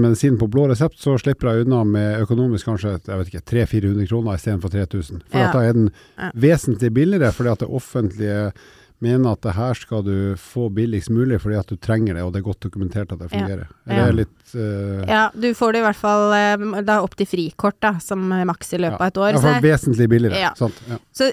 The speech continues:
Speaker 2: dette blir jo politikk og prioriteringer i norsk økonomi, tenker jeg. Til sammenligning da, så bruker, eh, norske folketrygden cirka tolv milliarder i året på, på sånne medisiner, og hvis, hvis vi skal inn her og bruke fire milliarder ekstra på dette, så er det klart at det,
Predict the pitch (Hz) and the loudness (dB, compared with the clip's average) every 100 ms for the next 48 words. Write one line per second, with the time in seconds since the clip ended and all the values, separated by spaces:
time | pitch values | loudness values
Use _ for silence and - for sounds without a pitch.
0 | 240 247 - 247 208 185 - 196 202 226 | 0 -4 -2 -2 0 0 0 -2 -2 -4
1 | - - - - 190 202 196 208 190 190 | -6 -12 -18 -6 0 0 0 0 0 0
2 | - 156 139 175 190 185 170 - - 160 | 0 -2 0 0 0 0 -2 -4 -6 -4
3 | 180 180 208 233 214 175 143 143 175 - | 0 2 2 2 0 -2 0 0 -2 -10
4 | - _ 247 269 208 165 175 220 302 240 | -20 _ -2 0 0 0 0 0 2 2
5 | 208 226 214 180 - 196 202 208 208 208 | 2 0 0 -2 -2 0 2 2 2 2
6 | 202 202 87 214 208 - 185 175 - - | 2 0 -4 -2 -2 -2 -2 -4 -4 -8
7 | 160 214 214 175 202 - 190 170 165 175 | -4 -4 -4 -4 -6 -4 -2 0 0 0
8 | 185 160 160 170 143 156 147 180 196 - | 0 0 -2 -2 -2 -2 0 0 -2 -2
9 | 165 170 175 175 - - 175 160 170 175 | 0 2 2 0 -4 -4 -2 0 0 -2
10 | 175 160 143 170 185 180 220 294 233 208 | -2 -4 -4 -4 -2 -2 0 2 2 2
11 | 214 - - 180 185 190 - 175 185 190 | 0 -2 -4 -2 -2 -6 -6 -2 0 0
12 | 175 175 185 180 - - 226 185 165 170 | 2 0 -2 -4 -8 -6 -4 -2 -2 -2
13 | 180 165 160 165 143 - - - 208 - | 0 0 -2 -4 -6 -8 -8 -4 -4 -2
14 | 233 220 202 196 190 165 175 180 170 175 | -2 0 -2 0 -2 -4 -2 0 0 -2